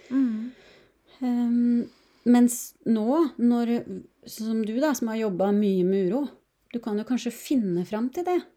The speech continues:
Speaker 1: Mm. Ikke sant?
Speaker 2: Mm.
Speaker 1: Og n-, når vi snakker om det nå, så kommer jeg på, fordi når man får,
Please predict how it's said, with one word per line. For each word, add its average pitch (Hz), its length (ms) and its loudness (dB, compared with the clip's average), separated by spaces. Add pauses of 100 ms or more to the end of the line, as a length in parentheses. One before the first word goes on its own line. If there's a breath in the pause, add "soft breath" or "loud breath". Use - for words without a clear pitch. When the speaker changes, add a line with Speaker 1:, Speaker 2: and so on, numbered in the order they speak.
(160)
Speaker 1:
Mm. 214 420 -6 (1300)
Ikke 220 180 -14
sant? 220 380 -12 (340)
Speaker 2:
Mm. 214 420 -4 (180)
Speaker 1:
Og 214 100 -8
n-, 214 260 -6
når 214 100 -4
vi 214 80 -6
snakker 220 440 -12
om 185 80 -8
det 190 100 -8
nå, 185 140 -8
så 208 160 -14
kommer 190 300 -8
jeg 170 60 -12
på, 190 100 -8
fordi 196 340 -8 (760 loud breath)
når 202 240 -4
man 202 440 -6
får, 175 480 -8